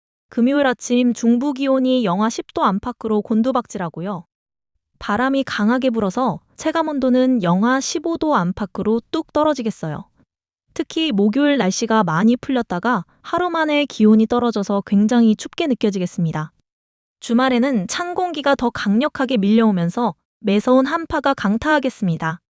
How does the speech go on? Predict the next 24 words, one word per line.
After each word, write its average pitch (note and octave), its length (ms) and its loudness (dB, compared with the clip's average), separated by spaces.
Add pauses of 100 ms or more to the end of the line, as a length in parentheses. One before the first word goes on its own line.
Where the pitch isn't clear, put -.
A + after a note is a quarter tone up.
(520)
중부 C4 400 0
기온이 C#4+ 520 -2
영하 G#3 340 0
십오 E4+ 300 -4
도 D#4+ 140 0
안팎으로 A#3+ 640 0
내려가고 G3 720 -2 (320)
남부도 A3+ 600 2
영하 G3+ 300 0
칠 E4+ 260 -2
도에서 C#4 540 -2
십 - 240 -8
도 F#4+ 100 0
선으로 D4 380 -2
떨어져서 G#3+ 580 -2 (160)
이월 B3 340 4
치고는 A#3+ 500 0
상당히 D#4 440 -4
춥겠습니다. F3+ 800 -6 (280)
주말에 D4 400 0
나타나는 C4 560 0
한파는 A#3+ 640 -2 (100)
한반도 E4 560 -2
북동쪽에 G#3 800 -4